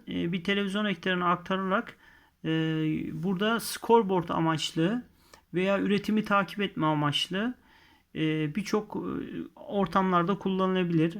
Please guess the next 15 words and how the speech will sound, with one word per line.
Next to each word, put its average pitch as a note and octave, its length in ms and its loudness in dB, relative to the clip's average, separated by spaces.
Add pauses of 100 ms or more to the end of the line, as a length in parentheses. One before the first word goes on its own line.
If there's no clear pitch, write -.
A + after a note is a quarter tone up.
Hava F#3 320 2
basıncını F#3 480 -2
takip F3 380 -2
edebilirsiniz, F3 440 -4
siparişi E3+ 520 -4
takip F3 280 -4
edebilirsiniz, F3 360 -4
makinenin F3 400 0
çalıştığını, F3 600 -2
durduğunu E3 340 0
takip E3+ 320 -2
edebilirsiniz. E3+ 640 0 (500)
Birçok G#3+ 300 -2
seçenek G#3 540 -2
var. F#3 240 2